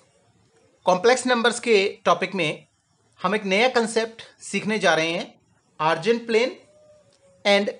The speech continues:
polar representation of a complex number। किसी कॉम्प्लेक्स नंबर को पोलर फॉर्म में या पोलर रिप्रेजेंटेशन में लिखना, और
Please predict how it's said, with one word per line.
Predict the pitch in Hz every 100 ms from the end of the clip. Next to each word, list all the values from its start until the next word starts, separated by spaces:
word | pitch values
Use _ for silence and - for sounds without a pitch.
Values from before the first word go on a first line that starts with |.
| _
polar | 214 220 240
representation | 208 202 185 175 175 180 190 190 - 175
of | 170
a | 185 175
complex | 147 135 131
number। | 127 107 110 - _ _ _ _ _
किसी | 175 180
कॉम्प्लेक्स | 208 190 202 214 -
नंबर | 196 165
को | 156 202 208
पोलर | 196 220 240
फॉर्म | - 170 160
में | 156
या | 175 202 -
पोलर | 185 226
रिप्रेजेंटेशन | 214 208 170 160 175 165 180
में | 170
लिखना, | 160 185 208 294 _ _ _
और | -